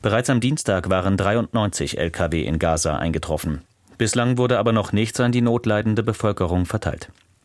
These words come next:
Seit Anfang März hatte die israelische Regierung keine Hilfslieferungen mehr erlaubt. Vor einigen Tagen hob sie die Blockade auf Druck auch von Verbündeten hin auf.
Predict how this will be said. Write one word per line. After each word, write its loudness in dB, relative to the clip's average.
Seit 2
Anfang 2
März -2
hatte -2
die -2
israelische 0
Regierung 0
keine 2
Hilfslieferungen 0
mehr 0
erlaubt. -2
Vor 0
einigen 2
Tagen 2
hob -2
sie 0
die 2
Blockade 0
auf 0
Druck -2
auch 0
von -2
Verbündeten 0
hin 0
auf. 0